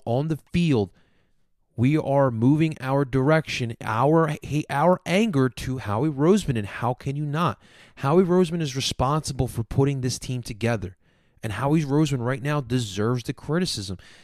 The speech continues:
Same thing as what happened at the end of last year. We still don't understand how Doug Peterson got the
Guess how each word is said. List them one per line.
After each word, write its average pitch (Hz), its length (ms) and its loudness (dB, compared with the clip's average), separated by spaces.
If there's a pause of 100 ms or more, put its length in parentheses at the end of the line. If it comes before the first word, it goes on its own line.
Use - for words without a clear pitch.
Same 139 300 -2
thing 170 240 -4
as 147 100 -2
what 147 160 0
happened 147 320 -2
at 139 80 -2
the - 140 -8
end 135 100 -4
of 131 140 -6
last 123 400 -2
year. 135 160 -2 (280)
We 113 140 -2
still 160 320 4
don't 160 180 2
understand 147 500 -2
how 127 320 -2 (380)
Doug 127 240 4
Peterson 139 380 -2
got 123 200 -4
the - 120 -6